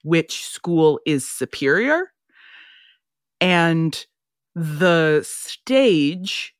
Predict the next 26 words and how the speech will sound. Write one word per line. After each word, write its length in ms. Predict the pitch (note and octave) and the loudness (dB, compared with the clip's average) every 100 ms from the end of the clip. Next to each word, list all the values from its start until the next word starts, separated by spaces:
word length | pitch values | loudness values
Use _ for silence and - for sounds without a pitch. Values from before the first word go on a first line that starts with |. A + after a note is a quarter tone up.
| _ | _
in 220 | F3+ E3+ | 0 2
which 280 | E3 E3 - | 0 -2 -4
their 180 | E3 D3+ | -2 -2
duel 320 | D3+ D#3 D3 | -2 -2 -2
takes 440 | - E3 C#3+ - | -2 -6 -6 -8
place 760 | - - - D#4+ F3+ D3 - - _ | -18 -16 0 2 4 2 -4 -14 _
is 240 | B3+ C4 F#3+ | -2 0 0
the 160 | E3 | 0
circus 760 | D#3+ - - C#4 C4+ E3+ E3 - - - - | 0 -6 0 0 2 0 0 -4 -20 -20 -16
<laughs> 20 | - - | -14 -6
that 140 | - - - | 0 0 2
is, 300 | G4 - - - - - _ | -2 -2 -10 -14 -20 -20 _
that 120 | F4 D#4 | 2 4
is 200 | D4+ - _ | 2 -2 _
black 320 | - A3+ B3+ B3 | -2 0 2 0
and 220 | A3 A3 | 0 -2
white, 300 | B3+ C#4+ E4+ | 0 2 0
<laughs> 40 | - | -2
which 360 | - - - - F#4+ | -14 -12 -10 0 0
I 40 | - | 2
really 300 | - - - - - - | 0 0 -2 -10 -8 -6
didn't 320 | - - - | -6 -10 -14
put 280 | - - - | -2 -2 -2
together 720 | - E4+ - D4 - - - D#4 | -12 -12 -2 -2 0 -2 -2 -6
at 140 | - _ | -6 _
all. 400 | C4 A#3 - - | 2 4 2 -2